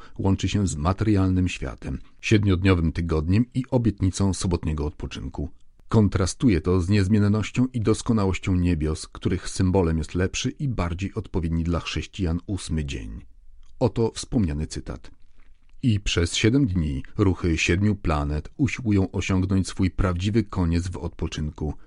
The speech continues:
Lecz poza błądzącymi orbitami planet droga prowadzi do nieba, które jest ósmym ruchem oraz dniem". Z wypowiedzi Clemensa wynika, że przez siedem dni ruchy siedmiu planet usiłują osiągnąć swój prawdziwy odpoczynek.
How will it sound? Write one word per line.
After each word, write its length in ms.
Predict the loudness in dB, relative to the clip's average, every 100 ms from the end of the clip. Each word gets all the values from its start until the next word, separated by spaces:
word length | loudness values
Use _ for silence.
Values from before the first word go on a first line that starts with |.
| -20 -4 0
Lecz 200 | 0 0
poza 320 | 2 4 4
błądzącymi 640 | 2 2 2 2 2 2
orbitami 480 | 0 -2 -2 0 0
planet 560 | -2 -2 -2 -8 -12 -6
droga 340 | 0 2 0
prowadzi 440 | 0 0 0 -4 -2
do 140 | 0
nieba, 460 | 2 0 -2 -8 -12
które 320 | -18 -6 -4 -4
jest 160 | -8 -4
ósmym 400 | -4 2 2 2
ruchem 400 | 0 -4 -2 -2 -4
oraz 360 | -8 -6 -10 -14
dniem". 460 | -6 -4 -4 -8 -12 -16 -20 -20 -20 -18 -18 -18 -20 -20 -20 -20 -6
Z 100 | -2
wypowiedzi 400 | 2 4 2 2
Clemensa 600 | 2 4 4 0 -4 -2
wynika, 500 | 2 2 2 -4 -8
że 180 | -6 -6
przez 340 | -4 -4 -4
siedem 320 | -2 2 2
dni 360 | 0 0 0 -2 -2
ruchy 340 | 2 2 2 -2
siedmiu 380 | 0 4 4 4
planet 520 | 2 0 0 -2 -4
usiłują 480 | -6 -2 2 4 2 0
osiągnąć 560 | -4 -2 -2 0 -2
swój 180 | 0 -2
prawdziwy 500 | 2 0 2 -2 -2
odpoczynek. 760 | -4 -6 -10 -8 -8 -8 -10